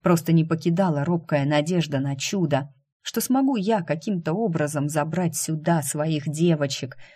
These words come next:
если уж не суждено мне перенестись к ним. Ведь Варвара сумела, пощадили их боги. Надо подождать, ну вдруг. А пока нужно подготовить мир — и обеспечить безопасность.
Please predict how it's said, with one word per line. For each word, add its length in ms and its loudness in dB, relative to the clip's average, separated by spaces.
если 340 0
уж 180 -4
не 120 2
суждено 540 2
мне 420 0
перенестись 760 0
к 80 -8
ним. 380 4
Ведь 200 0
Варвара 520 4
сумела, 760 0
пощадили 600 0
их 200 0
боги. 540 0
Надо 300 2
подождать, 800 0
ну 260 2
вдруг. 680 -2
А 80 0
пока 640 0
нужно 400 2
подготовить 720 0
мир — 340 2
и 100 2
обеспечить 680 0
безопасность. 1000 -4